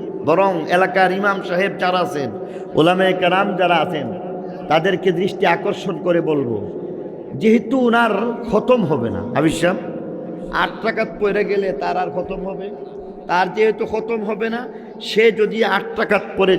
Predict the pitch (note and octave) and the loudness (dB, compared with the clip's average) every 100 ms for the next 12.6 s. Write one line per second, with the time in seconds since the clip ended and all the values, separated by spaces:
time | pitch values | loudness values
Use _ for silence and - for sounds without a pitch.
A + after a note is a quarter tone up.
0 | - G#3+ G3+ F#3+ F#3 F#3 G#3+ B3 C4+ - | 4 4 4 4 0 2 2 4 0 -4
1 | - - F3+ F#3 G3+ F#3+ G3+ A3 A3+ A3 | -8 -2 2 4 4 2 0 2 2 2
2 | G#3 G#3 G#3 G3+ F#3+ F3+ G#3 G3+ G3+ F#3 | 0 0 2 2 2 2 2 2 0 0
3 | F3 F3 F#3 F#3 F#3+ F#3 F#3 F3 - F3+ | 0 0 0 -2 -2 -2 0 -2 -2 -2
4 | E3 F3 - - - - - - - E3+ | 0 -2 -2 -8 -10 -10 -12 -8 -2 -2
5 | - F3 E3+ D#3+ D3+ D3+ D#3 B2+ A2 A2 | -2 -2 -2 -2 -2 0 0 0 -2 -4
6 | B2+ B2+ D3+ D#3+ D3 C3+ C#3 C3 A2 G#2+ | -6 -6 -6 -4 -4 -2 -4 -4 -6 -6
7 | F#2+ - - - - C3 C#3+ F3 F3 A#3 | -10 -12 -14 -14 -2 0 2 4 4 6
8 | B3 A#3+ A#3+ A3 D4 C4+ A#3+ F#3+ G3 E3 | 6 4 4 4 4 4 0 2 4 4
9 | D3 C#3 G#2+ - - C3+ G3+ A3+ A3 F#3 | 2 0 -2 -6 -2 2 4 4 4 4
10 | G3 G#3 - A3 B3 C#4 C4+ A3+ A#3+ A#3 | 2 0 2 4 4 6 4 4 0 -2
11 | B3 G3+ F#3 D3+ F#3+ E3 D3 D#3 B2+ - | 0 2 4 4 4 4 2 -2 -2 -4
12 | - G3+ G#3 A#3 D4 | 0 2 4 4 2